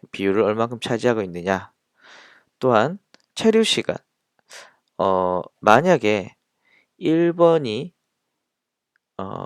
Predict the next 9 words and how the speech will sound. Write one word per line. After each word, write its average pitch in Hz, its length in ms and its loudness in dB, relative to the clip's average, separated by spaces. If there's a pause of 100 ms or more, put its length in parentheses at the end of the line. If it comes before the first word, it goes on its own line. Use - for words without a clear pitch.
(340)
굉장히 120 280 -4
중요한 113 440 0
사이트입니다. 90 640 -4
이벤트 101 400 0
사이트 87 440 -2
혹은 135 600 -2 (260)
구매를 110 920 0
하는 143 240 -4
사이트인데 - 1120 -4